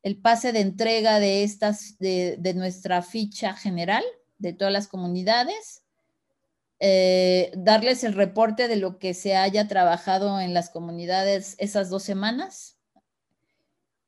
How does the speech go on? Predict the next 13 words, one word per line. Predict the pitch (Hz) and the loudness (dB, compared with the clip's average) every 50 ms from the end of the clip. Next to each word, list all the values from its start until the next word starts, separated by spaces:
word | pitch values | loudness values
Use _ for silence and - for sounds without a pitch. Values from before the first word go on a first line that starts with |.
| _ - | _ -6
y | 190 214 220 226 233 233 240 240 240 247 233 - - | -4 -2 -2 -2 -2 -2 -2 -2 -2 -2 -4 -4 -2
recordarles | 196 214 220 208 - 208 196 190 202 208 214 208 208 214 226 226 226 214 - | 0 0 0 2 2 0 2 4 6 6 6 6 4 2 0 0 -2 -6 -8
que, | - - 202 180 180 175 165 - - | -6 -4 -2 0 0 -2 -4 -6 -8
que | 180 | -10
estaremos, | 175 175 - 196 185 196 196 202 202 202 208 202 - 185 | -10 -6 -6 -6 -4 -4 -4 -2 -2 -2 -2 -4 -4 -6
eh, | - 175 170 165 160 160 156 156 156 - | -6 -4 -4 -4 -4 -4 -6 -8 -10 -10
esperando | - 170 170 - - 185 180 180 180 185 196 | -10 -12 -10 -6 -2 -2 0 0 -2 -4 -6
sus, | 196 - 185 170 160 165 - - - _ | -6 -8 -10 -12 -12 -12 -16 -20 -20 _
sus | _ - 175 175 - 175 | _ -18 -16 -14 -14 -14
Exceles | 165 - - - 220 208 208 208 214 214 214 208 - | -14 -14 -8 -2 0 0 2 0 0 -4 -6 -10 -8
para | - 175 170 165 160 | -4 -4 -2 -2 -2
la | 156 170 | -4 -8
siguiente | - - 185 180 208 220 226 233 233 - 247 285 - | -10 -12 -8 -4 -4 -4 -4 -4 -6 -8 -8 -10 -12